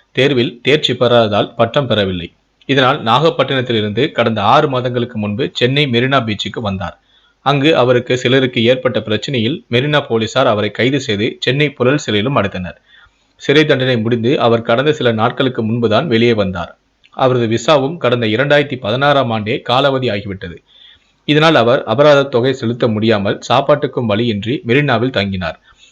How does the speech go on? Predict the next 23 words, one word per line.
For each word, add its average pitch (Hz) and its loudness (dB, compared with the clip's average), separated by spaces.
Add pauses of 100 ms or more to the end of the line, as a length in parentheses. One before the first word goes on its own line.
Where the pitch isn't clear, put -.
அப்போது 135 2 (120)
மெரினா 156 2
போலீசாரிடம் 123 0
அவர் 107 -2
சிக்கினார். 95 -6 (560)
அவரிடம் 139 4
விசாரித்த 151 2
போதுதான் 104 -2
மாணவனின் 123 0
முழு 139 2
கதையும் 117 -2
போலீசாருக்கு 127 0
தெரிய 107 2
வந்தது. 92 -4 (1200)
உடனடியாக 151 4
இந்த 120 0
தகவலை 113 0 (160)
போலீஸ் 160 0
கமிஷனரான 120 -2
விஸ்வநாதனுக்கும் 117 -2 (100)
மெரினா 147 2
போலீசார்கள் 113 -2
தெரிவித்தனர். 95 -2